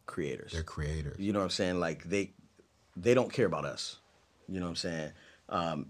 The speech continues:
Speaker 1: and, and I, I say that knowing that, and I'm, I'm realizing, like, after watching the platform and just seeing, 'cause there's no reason why my account should have been taken down.
Speaker 2: Right.
Speaker 1: Like, if you know my account, you know what I do for a living. It's
Speaker 2: It's
Speaker 1: no
Speaker 2: super clean.
Speaker 1: Yeah, you know what I'm saying? And so there was nobody there to be like, "Oh my gosh, I got you."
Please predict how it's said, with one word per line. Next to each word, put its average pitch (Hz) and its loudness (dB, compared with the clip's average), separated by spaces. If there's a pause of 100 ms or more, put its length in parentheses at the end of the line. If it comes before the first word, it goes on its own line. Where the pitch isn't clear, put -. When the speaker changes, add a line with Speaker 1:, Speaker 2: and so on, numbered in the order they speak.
(100)
Speaker 1:
and, 113 4
and 117 2
I, 110 4
I - 4
say 165 8
that 110 6
knowing 123 6
that, 165 6
and 92 2
I'm, 104 2
I'm 101 4
realizing, 110 6
like, 90 0
after 95 0
watching 98 2
the 87 -2
platform 101 -2
and 87 -4
just 76 -4
seeing, 95 -4
'cause - 0
there's 147 8
no 127 12
reason 95 2
why 85 2
my 85 0
account 69 -6
should 73 -10
have 71 -6
been 76 -4
taken 73 -4
down. 73 -6
Speaker 2:
Right. 90 0
Speaker 1:
Like, 101 -2
if 107 2
you 151 10
know 139 12
my 113 6
account, 127 2
you 107 2
know 107 6
what 101 6
I 98 2
do 98 0
for - -2
a - 2
living. 110 2
It's 95 2
Speaker 2:
It's 95 4
Speaker 1:
no 95 4
Speaker 2:
super 92 6
clean. 80 -2
Speaker 1:
Yeah, 107 8
you 87 2
know 113 6
what 113 6
I'm 104 2
saying? 110 4
And - 2
so 110 6
there 117 10
was 101 4
nobody 110 6
there 104 2
to 92 -2
be 87 -4
like, 80 -2
"Oh 92 -2
my 85 0
gosh, 78 -4
I 69 -6
got 71 -6
you." - -12